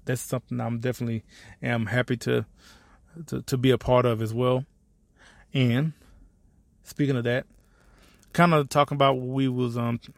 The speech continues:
mentioning about New Zealand and just where they were taking away,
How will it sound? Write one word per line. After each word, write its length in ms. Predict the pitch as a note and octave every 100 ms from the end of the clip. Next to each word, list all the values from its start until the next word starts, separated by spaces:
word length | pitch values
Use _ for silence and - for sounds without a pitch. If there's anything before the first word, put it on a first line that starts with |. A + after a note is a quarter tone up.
| _ _ _ _
mentioning 360 | C3 C3+ - B2
about 220 | A#2+ A#2+
New 160 | B2 A#2
Zealand 380 | C3+ C#3 A2+ - _ _ _ _ _
and 520 | C#3+ B2+ A#2+ A#2 A2+ - _ _ _ _ _ _ _ _ _ _ _ _ _ _
just 260 | D3 C3+ - - - - - -
where 200 | C3 B2+
they 140 | B2
were 200 | B2 A#2 A2+
taking 320 | - D#3+ D#3 C#3
away, 500 | B2 C3+ C3 B2